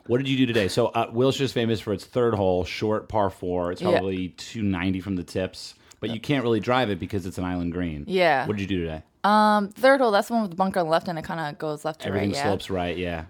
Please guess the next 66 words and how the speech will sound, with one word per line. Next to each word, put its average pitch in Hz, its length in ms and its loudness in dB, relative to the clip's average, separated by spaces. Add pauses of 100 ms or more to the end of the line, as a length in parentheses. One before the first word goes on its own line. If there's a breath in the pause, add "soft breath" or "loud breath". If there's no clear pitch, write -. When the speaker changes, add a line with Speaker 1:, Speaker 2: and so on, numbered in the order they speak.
Speaker 2:
Um, 208 420 8
Matt 226 160 8
was 240 100 2
telling 226 200 4
me 214 80 2
about 190 340 8
hitting 196 180 0
into 180 220 -2
the 175 100 2
other 165 160 4
fairway, 180 380 4
which 190 200 2
I 175 140 6
heard 175 240 2
that 170 160 2
you 180 180 0
never 165 300 0
even 156 220 -2
thought 156 240 4
about 208 160 6
Speaker 1:
I've 220 80 4
Speaker 2:
doing. 240 160 6
Speaker 1:
never 262 220 6
even 302 200 4
heard 170 460 0
of 127 160 2
it. 370 60 -6 (160)
Speaker 2:
<laughs> - 140 0
Speaker 1:
I 131 60 0
played 175 220 2
the 165 80 0
course 151 220 4
three 165 180 -2
years, 123 400 4
probably 123 220 2
hundreds 160 340 -2
of 113 80 -6
times. 92 320 -2
Speaker 2:
Uh-huh. 185 360 4
Speaker 1:
No 139 180 4
one's 135 180 4
ever 113 100 2
played 107 240 0
into 92 140 -2
the 82 60 -6
fifth 92 180 -4
fairway. 78 320 -6 (160)
Speaker 2:
Yeah, 190 420 8
I 214 60 -2
mean, 254 160 2
it 285 160 4
could 294 80 2
do 277 140 0
that, 202 420 6
um, 202 340 6
but 202 160 6
usu-, 233 220 -2
I - 100 4
think 277 180 -4
I'm 226 120 4
just 196 100 -4
gonna 202 160 -2
hit, 202 120 -2
like, 156 100 -4
a - 20 -12
driver 175 460 2